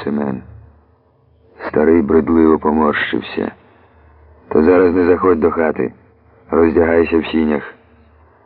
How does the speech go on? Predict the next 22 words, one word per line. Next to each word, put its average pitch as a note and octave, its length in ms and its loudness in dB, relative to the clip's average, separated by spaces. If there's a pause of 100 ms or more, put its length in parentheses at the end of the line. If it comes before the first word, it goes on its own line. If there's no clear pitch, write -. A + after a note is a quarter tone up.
(540)
Твою A#2 320 4
білизну B2+ 440 4
ми A#2+ 160 4
спалимо, A#2 540 2
тебе G2+ 300 2
відмиємо, F#2+ 800 0 (560)
а D#2+ 120 0
тоді D#2 240 0
можеш A2 480 4
і E2+ 60 -2
душу E2 360 0
розважити, D2+ 720 0 (580)
самогону D#2+ 500 0
вистачить". D2+ 680 -2 (1500)
На G#2 180 0
провесні D#3 520 0
батько, C3+ 640 2
якого G#2 520 2
аж E2+ 200 -2
вернуло G2+ 560 2
від G2 160 0
пожадливості F#2+ 800 0